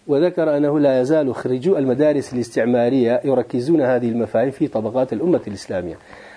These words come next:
باز دەکا لە کتێبەکەی کەوا ئەوانەی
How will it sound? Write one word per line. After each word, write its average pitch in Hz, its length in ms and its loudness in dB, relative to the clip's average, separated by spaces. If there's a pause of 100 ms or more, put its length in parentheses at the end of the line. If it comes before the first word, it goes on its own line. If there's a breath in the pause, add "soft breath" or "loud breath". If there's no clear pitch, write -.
(100)
باز 143 300 2
دەکا 143 240 2
لە 120 100 0
کتێبەکەی 98 480 -6 (100)
کەوا 135 260 4 (920 loud breath)
ئەوانەی 127 360 0